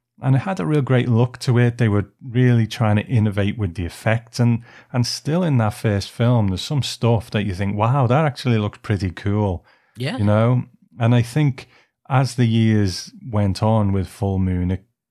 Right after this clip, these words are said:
Speaker 1: it, it sort of went the Troma route where they were just making shit for,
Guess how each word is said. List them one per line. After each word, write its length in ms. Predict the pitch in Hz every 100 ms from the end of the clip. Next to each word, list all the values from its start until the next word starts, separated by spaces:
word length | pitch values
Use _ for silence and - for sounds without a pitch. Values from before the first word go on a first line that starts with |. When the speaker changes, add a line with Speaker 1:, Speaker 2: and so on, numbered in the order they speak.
| _
Speaker 1:
it, 180 | 127 -
it 320 | 101 - 135 _
sort 460 | - - 151 156 143
of 60 | 127
went 260 | 117 113
the 100 | 101
Troma 580 | - - 101 101 101 98
route 320 | 98 98 -
where 200 | 110 95
they 100 | 92
were 100 | 90 87
just 460 | 98 - - - -
making 360 | 117 90 - 82
shit 360 | - 98 87
for, 300 | - 101 92